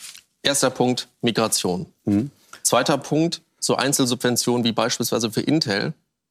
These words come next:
Speaker 1: sind natürlich ein totaler Wahnsinn.
Speaker 2: Okay, würden Sie wegnehmen?
Speaker 1: Dass wir
Speaker 2: Die
Speaker 1: zehn
Speaker 2: zehn Milliarden sind für Sie weg?
Speaker 1: Zehn Milliarden für ein einziges Unternehmen
Speaker 2: Sind
Speaker 1: ist,
Speaker 2: weg.
Speaker 1: sind weg.
Speaker 2: Ich will's nur verstehen.
Speaker 1: Genau,
Speaker 2: Okay.
Speaker 1: sind weg.
Speaker 2: Machen Sie nicht.
Speaker 1: Nee.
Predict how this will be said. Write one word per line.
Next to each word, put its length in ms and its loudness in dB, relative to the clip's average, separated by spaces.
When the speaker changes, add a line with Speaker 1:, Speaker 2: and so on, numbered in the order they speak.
Speaker 1:
sind 160 -2
natürlich 360 -2
ein 60 -2
totaler 420 -2
Wahnsinn. 300 -2
Speaker 2:
Okay, 160 0
würden 140 4
Sie 100 2
wegnehmen? 200 0
Speaker 1:
Dass 140 2
wir 100 2
Speaker 2:
Die 40 -12
Speaker 1:
zehn 240 2
Speaker 2:
zehn 180 6
Milliarden 440 4
sind 200 2
für 120 2
Sie 120 0
weg? 140 -2
Speaker 1:
Zehn 180 2
Milliarden 320 2
für 160 -2
ein 180 0
einziges 380 -2
Unternehmen 380 0
Speaker 2:
Sind 140 2
Speaker 1:
ist, 60 0
Speaker 2:
weg. 320 -2
Speaker 1:
sind 220 0
weg. 200 -4
Speaker 2:
Ich 80 -2
will's 140 4
nur 100 2
verstehen. 380 -2
Speaker 1:
Genau, 120 2
Speaker 2:
Okay. 140 -2
Speaker 1:
sind 200 0
weg. 240 -8
Speaker 2:
Machen 280 2
Sie 120 4
nicht. 260 -4
Speaker 1:
Nee. 160 2